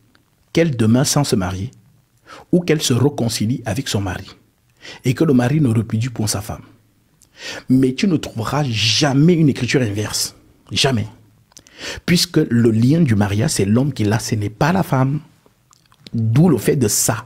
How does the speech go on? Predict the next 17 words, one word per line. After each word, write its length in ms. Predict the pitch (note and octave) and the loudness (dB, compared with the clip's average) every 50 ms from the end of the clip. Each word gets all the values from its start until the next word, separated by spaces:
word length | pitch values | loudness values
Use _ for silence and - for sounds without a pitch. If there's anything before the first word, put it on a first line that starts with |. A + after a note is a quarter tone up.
| - - _ | -14 -18 _
Ça 120 | - - A2+ | -4 0 0
veut 80 | C#3+ | 0
dire 100 | D#3 D#3 | 2 2
que 80 | D3 C#3 | 0 0
je 80 | A#2 | 0
peux 120 | A2+ B2+ C3 | 0 0 0
avoir 320 | A#2+ G#2+ A2 A2 B2 D#3 - - - - - - - _ | 0 0 0 0 0 -2 -4 -6 -12 -14 -14 -18 -2 _
une 280 | D3 D3+ D#3+ F3+ F3 E3+ | 2 4 6 4 4 2
seconde 380 | - - C3+ G2+ A#2 C3+ C#3 | 2 0 0 2 2 2 2
épouse, 540 | A2+ F#2+ - - A#2 C#3+ A#3 - - - - _ _ _ _ - - - _ _ _ _ _ _ _ | 2 0 0 0 0 0 -2 -4 -8 -12 -12 _ _ _ _ -20 -20 -20 _ _ _ _ _ _ _
on 160 | - - C#3 | -8 -6 -4
l'appelle 280 | C#3 G#2+ - - D3 B2 | -4 -4 -2 -2 -2 -2
aussi 200 | G#2+ - E3 D#3+ | -2 -2 -2 -2
ma 240 | D3 G2+ A2 A2+ | 0 0 -2 -2
femme, 280 | G#2+ - B2 A2+ G#2 F2+ - - _ _ _ _ _ | -2 -4 -4 -6 -6 -8 -12 -18 _ _ _ _ _
sa 200 | - - - B2+ | -6 -4 -4 -4
femme. 260 | - - F2+ D#2+ F2+ | -2 -4 -4 -4 -6